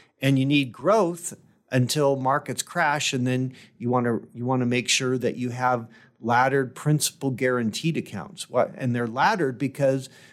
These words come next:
as, as money matures, you wanna, actually, let's talk about this. This is using, um, this is using compound interest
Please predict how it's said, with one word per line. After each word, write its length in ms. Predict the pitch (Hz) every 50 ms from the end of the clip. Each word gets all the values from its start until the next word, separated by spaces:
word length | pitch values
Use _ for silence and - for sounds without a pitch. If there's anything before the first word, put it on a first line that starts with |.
| _ _ _ _ 135
as, 240 | 127 131 127 98 -
as 260 | - 127 123 101 104
money 200 | 131 135 139 139
matures, 760 | 123 120 117 - - - 180 175 143 127 123 131 131 127 - - - - - _ _
you 120 | - 123 123
wanna, 340 | 135 139 139 135 131 - - - - - _ _ _ _ - -
actually, 340 | - 160 190 202 - - 233
let's 220 | 175 202 233 226 -
talk 280 | - - 196 208 202
about 300 | 220 165 143 120 107 -
this. 340 | - 107 87 85 - - - - -
This 240 | 139 156 160 -
is 160 | 202 196 151 131
using, 680 | 139 165 175 180 165 139 156 170 160 156 151 147 135 - - - - - _ _ _ _ _
um, 540 | - 123 127 127 127 127 123 123 123 120 - - _ _ _ _ - - _ _ _
this 320 | 117 120 151 185 185 -
is 240 | 220 220 190 151 143
using 640 | 151 160 160 160 147 123 151 156 151 143 143 139 131 - - _ _ _ _ _ _ _ _ _ _
compound 800 | - - - 151 165 175 175 160 - 135 160 160 160 151 135
interest 760 | 143 160 170 160 - - - 113 107 104 - - - - -